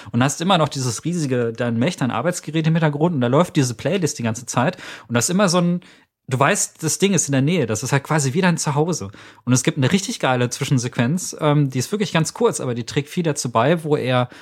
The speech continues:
wo der Typ halt sagt, äh, „Mach dir keine Sorgen, mir geht's total gut, ich zeig dir mal so ein bisschen, wie ich arbeite.“ Und dann nimmt er die Kamera in die Hand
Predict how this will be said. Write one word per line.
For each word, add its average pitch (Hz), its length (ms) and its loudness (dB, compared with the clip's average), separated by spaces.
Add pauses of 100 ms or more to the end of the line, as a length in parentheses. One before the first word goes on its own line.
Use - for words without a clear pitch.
(180)
wo - 80 -4
der 117 120 4
Typ 185 200 0
halt 165 140 0
sagt, 143 320 -4 (260)
äh, 127 120 2
„Mach 143 140 4
dir - 100 -6
keine 127 160 2
Sorgen, 180 240 4
mir 185 80 -4
geht's 151 160 -2
total 123 220 -2
gut, 214 200 -2
ich - 140 -8
zeig 214 160 2
dir 196 100 -2
mal 175 140 4
so 151 80 2
ein 151 100 2
bisschen, 156 640 2
wie 147 160 0
ich - 160 0
arbeite.“ 120 400 0
Und 107 140 -4
dann 107 100 -2
nimmt 147 140 0
er 139 60 2
die 120 100 -4
Kamera 151 340 -2
in 117 60 -4
die 107 100 -6
Hand 160 300 -6